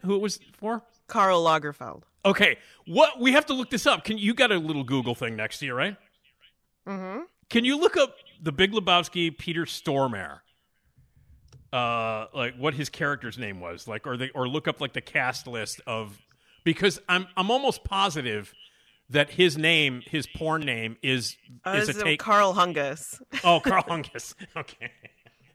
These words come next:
Speaker 1: <laughs> That's right. It's Karl Hungus. Of course it is. <laughs> But there was, like, a, oh, there was also another name. I don't know. I don't, <laughs> Karl Hungus.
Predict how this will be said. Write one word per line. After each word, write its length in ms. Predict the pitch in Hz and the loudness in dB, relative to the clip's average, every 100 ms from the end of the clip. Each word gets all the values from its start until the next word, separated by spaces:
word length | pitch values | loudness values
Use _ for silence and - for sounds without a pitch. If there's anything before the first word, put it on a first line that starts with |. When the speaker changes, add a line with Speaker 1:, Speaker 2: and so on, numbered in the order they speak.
| _ | _
Speaker 1:
<laughs> 760 | 135 _ _ _ _ _ _ 190 | -20 _ _ _ _ _ _ -12
That's 200 | - - | -10 -6
right. 120 | 226 | -8
It's 100 | 135 | -8
Karl 240 | - 147 | -6 -6
Hungus. 360 | 127 123 107 92 | -4 -8 -10 -14
Of 100 | 123 | -14
course 260 | 151 151 - | -12 -12 -14
it 140 | 87 | -20
is. 160 | - _ | -20 _
<laughs> 60 | _ _ - _ - _ 190 240 - | _ _ -20 _ -20 _ -14 -6 2
But 140 | 233 | 2
there 100 | 285 | 2
was, 160 | 302 311 | -2 -2
like, 120 | 302 | -2
a, 80 | 240 247 | -4 -6
oh, 240 | 175 180 175 | -8 -6 -6
there 80 | 196 | -6
was 100 | 190 | -6
also 180 | 208 202 | -6 -6
another 300 | 175 165 160 | -4 -4 -2
name. 280 | 131 123 131 | -2 -2 -2
I 80 | 135 | -2
don't 100 | 110 | -2
know. 80 | 110 | -6
I 100 | 113 | -8
don't, 160 | 104 - 143 | -8 -14 -18
<laughs> 0 | |
Karl 280 | - 113 - | -14 -14 -14
Hungus. 580 | 107 _ _ _ _ 160 | -20 _ _ _ _ -20